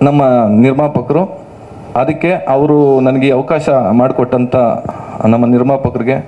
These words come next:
ನನ್ನ ತುಂಬು ಹೃದಯದ ಧನ್ಯವಾದಗಳು ಸರ್, ತಮಗೂ ಕೂಡ. ಮತ್ತು ಈ ಸಿನಿಮಾದಲ್ಲಿ ಪ್ರ-, ಪ್ರತಾಪ್ ಸರ್ ಒಂದು ಸಲ ಸಿಕ್ಕಿದ್ರು,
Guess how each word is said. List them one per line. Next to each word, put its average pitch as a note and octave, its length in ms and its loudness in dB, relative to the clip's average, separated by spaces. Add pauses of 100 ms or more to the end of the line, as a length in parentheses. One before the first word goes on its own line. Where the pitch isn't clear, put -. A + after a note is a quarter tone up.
ನನ್ನ A#2 220 2
ತುಂಬು B2 300 2
ಹೃದಯದ B2 480 2
ಧನ್ಯವಾದಗಳು A#2+ 640 2 (460)
ಸರ್, - 400 -2
ತಮಗೂ A#2 280 2
ಕೂಡ. A2 140 0 (1120)
ಮತ್ತು F3 360 0 (880)
ಈ E3 360 4
ಸಿನಿಮಾದಲ್ಲಿ F3+ 640 0
ಪ್ರ-, C3+ 360 2
ಪ್ರತಾಪ್ C3 420 0
ಸರ್ E3 160 0
ಒಂದು D3 160 0
ಸಲ D3 180 0
ಸಿಕ್ಕಿದ್ರು, C3 600 -2